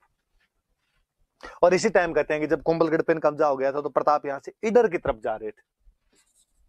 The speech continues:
गुजरात के अंदर एक जगह पड़ती है ईडर, प्रताप का ससुराल था। और रास्ते के अंदर एक गांव पड़ता है चूलिया, और वहां चूलिया नाम के गांव के अंदर उनको सेठ मिले भामासा।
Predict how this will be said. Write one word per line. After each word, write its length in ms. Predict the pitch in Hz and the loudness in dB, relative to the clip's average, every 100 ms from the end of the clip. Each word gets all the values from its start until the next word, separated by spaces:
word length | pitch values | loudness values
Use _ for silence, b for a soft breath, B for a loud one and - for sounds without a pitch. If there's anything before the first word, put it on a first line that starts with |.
| _ _ _ _ - | _ _ _ _ -4
गुजरात 340 | 156 175 180 | 4 4 4
के 80 | - | 0
अंदर 140 | 170 165 | -2 -2
एक 80 | |
जगह 180 | 156 165 | 0 -2
पड़ती 180 | 156 151 | -2 -4
है 100 | 170 | -4
ईडर, 160 | 147 127 | -4 -2
प्रताप 300 | 135 147 147 | 0 0 0
का 60 | |
ससुराल 440 | - 151 165 151 117 | -4 -2 4 4 2
था। 160 | _ _ _ b b b | _ _ _ b b b
और 140 | 139 135 | 4 4
रास्ते 360 | 160 - 190 | 2 2 0
के 60 | 175 | 0
अंदर 180 | 160 160 | 0 0
एक 80 | |
गांव 180 | 143 147 | 0 0
पड़ता 180 | 147 156 | -2 -2
है 80 | 156 _ - | -4 _ -6
चूलिया, 420 | 196 180 170 - _ _ _ _ _ _ _ _ _ _ _ _ - - _ _ _ _ _ - | -4 0 0 -2 _ _ _ _ _ _ _ _ _ _ _ _ -20 -20 _ _ _ _ _ -2
और 100 | 139 | 2
वहां 120 | 147 | 2
चूलिया 380 | - 190 185 185 | 2 2 4 4
नाम 200 | 151 143 | 2 -2
के 120 | 151 | -4
गांव 260 | 135 139 139 | 0 0 0
के 60 | |
अंदर 140 | 135 135 | -4 -4
उनको 220 | 139 135 | -4 -4
सेठ 320 | - 160 143 | 0 -2 -2
मिले 180 | 127 156 | -6 -6
भामासा। 540 | 123 127 143 143 151 | -4 0 0 2 -2